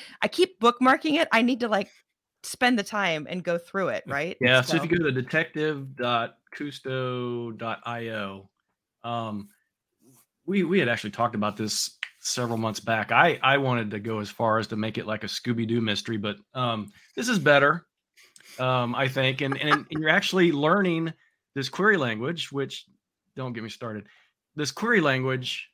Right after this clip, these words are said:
Speaker 2: um, which is necessary for anything in the cloud, right? Anything
Speaker 1: It
Speaker 2: in
Speaker 1: is.
Speaker 2: Azure. It's
Speaker 1: Right.
Speaker 2: literally the language of the cloud, if you
Speaker 1: It
Speaker 2: wanna use that.
Speaker 1: is.
Speaker 2: It is. Um, but it gives you a really fun way to learn it 'cause you're, like, investigating things. You're a detective,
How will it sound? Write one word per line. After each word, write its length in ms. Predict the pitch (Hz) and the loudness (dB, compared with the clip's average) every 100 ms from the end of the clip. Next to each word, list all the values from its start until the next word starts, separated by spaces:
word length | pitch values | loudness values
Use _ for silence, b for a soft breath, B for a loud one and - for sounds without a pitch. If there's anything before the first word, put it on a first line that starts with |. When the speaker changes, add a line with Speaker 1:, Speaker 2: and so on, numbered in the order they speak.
| _ | _
Speaker 2:
um, 280 | 127 123 117 | -8 -6 -6
which 140 | 135 | -6
is 100 | 135 | -4
necessary 640 | 151 202 147 147 131 127 120 | 0 0 0 0 0 0 -2
for 200 | 123 127 | -6 -4
anything 380 | 196 156 127 107 | -2 -2 -4 -8
in 60 | |
the 60 | 98 | -10
cloud, 320 | - 95 98 | -12 -12 -10
right? 180 | 113 123 | -8 -8
Anything 240 | 143 139 147 | -8 -8 -6
Speaker 1:
It 40 | |
Speaker 2:
in 60 | 135 | -2
Speaker 1:
is. 40 | |
Speaker 2:
Azure. 420 | 113 107 107 107 - _ - | -2 -2 -6 -10 -14 _ -14
It's 160 | 135 | -12
Speaker 1:
Right. 140 | 156 190 | -2 0
Speaker 2:
literally 460 | 180 160 151 131 - _ - | 0 -2 -4 -6 -12 _ -10
the 80 | 120 | -6
language 540 | 120 135 139 135 127 | -2 -2 -2 -4 -4
of 120 | 127 | -6
the 80 | 120 | -8
cloud, 440 | - 120 101 101 | -8 -6 -4 -4
if 120 | 101 - | -8 -10
you 60 | |
Speaker 1:
It 100 | 160 | -4
Speaker 2:
wanna 140 | 170 160 | -2 -2
use 100 | 131 | -4
that. 60 | |
Speaker 1:
is. 160 | 98 - _ _ - | -12 -18 _ _ -8
Speaker 2:
It 100 | 131 | -6
is. 320 | 107 98 - - | -6 -8 -16 -6
Um, 400 | 131 120 110 - _ - _ _ | -2 0 -2 -8 _ -20 _ _
but 220 | 131 151 - | 0 0 -2
it 200 | 160 143 | -10 -2
gives 200 | 175 147 | -2 0
you 80 | 156 | 0
a 20 | |
really 240 | 139 160 139 | 2 2 0
fun 220 | 135 131 | 0 2
way 100 | 123 | 2
to 80 | 113 | 2
learn 220 | 160 220 | 2 2
it 80 | 107 | 0
'cause 180 | 123 | -6
you're, 160 | 127 139 | -4 -2
like, 280 | 139 135 - | -2 -4 -4
investigating 840 | 131 113 160 - 151 127 113 110 | -6 -4 -8 -8 -6 -4 -2 -4
things. 400 | 104 113 101 98 | -6 -6 -6 -8
You're 200 | 113 123 | -6 -6
a 80 | 120 | -6
detective, 580 | 117 131 196 - 127 | -8 -6 -6 -6 -10